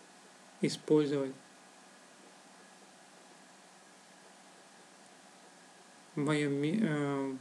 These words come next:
м, методе градиентного спуска. То есть, используя градиентный спуск, идею градиентного спуска, я пытаюсь найти минимум вот в этой функции. Так и пишу.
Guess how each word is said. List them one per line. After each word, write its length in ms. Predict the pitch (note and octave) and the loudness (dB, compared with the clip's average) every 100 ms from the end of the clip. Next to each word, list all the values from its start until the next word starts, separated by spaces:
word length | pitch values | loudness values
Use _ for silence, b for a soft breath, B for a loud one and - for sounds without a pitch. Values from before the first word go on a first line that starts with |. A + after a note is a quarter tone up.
| - - | -12 -12
м, 380 | D#3 D3 C#3 C3 - - B B B B - - | -8 -8 -8 -10 -16 -20 B B B B -8 0
методе 520 | D3+ E3 D#3+ - D3 E3 | 2 4 2 4 4 4
градиентного 680 | C#3 C#3+ C3+ C3+ C#3+ D3 C3+ | 6 8 8 4 0 0 -2
спуска. 460 | - C#3+ B2+ - B2+ - - - | 0 0 0 -4 -6 -8 -20 -4
То 80 | D#3 | -2
есть, 120 | C#3 | 0
используя 480 | - - - E3+ D3+ | 0 0 2 4 4
градиентный 560 | C#3+ C#3+ C#3 D3 C#3+ C#3 | 4 4 2 0 -2 -6
спуск, 480 | - F#3+ G#3 G#3 - - - - - - - - - - - - - - | 4 8 8 6 -10 -20 -20 -20 -20 -20 -20 -20 -20 -20 -20 -20 -10 -2
идею 280 | C#3 C#3+ C#3 | 0 2 2
градиентного 540 | B2+ C3+ C3+ C#3 C#3+ - | 2 2 2 0 0 -2
спуска, 340 | - - D3+ | -4 -6 0
я 140 | D3 | 0
пытаюсь 460 | C#3+ - D#3 D#3 D#3 | 0 -2 0 2 0
найти 280 | C#3 B2+ C#3 | -2 -2 -2
минимум 480 | C#3 D#3+ D#3 C3 B2+ - - - | -2 -2 -2 -2 -6 -14 -12 -2
вот 240 | C#3+ C3+ | 0 2
в 60 | C#3+ | 2
этой 220 | C3+ D3 | 2 0
функции. 440 | - - - - - - - - - - - - - - - - - - - - - - - - - - - - - - - - - - - - - - - - - - - - - | -2 -4 -6 -16 -18 -20 -20 -20 -20 -20 -20 -20 -20 -20 -20 -20 -20 -20 -20 -20 -20 -20 -20 -20 -20 -20 -20 -20 -20 -20 -20 -20 -20 -20 -20 -20 -20 -20 -20 -20 -20 -20 -20 -14 -4
Так 260 | C#3+ C#3 | -2 -2
и 40 | - | -4
пишу. 380 | E3 - F3+ | -6 -2 -2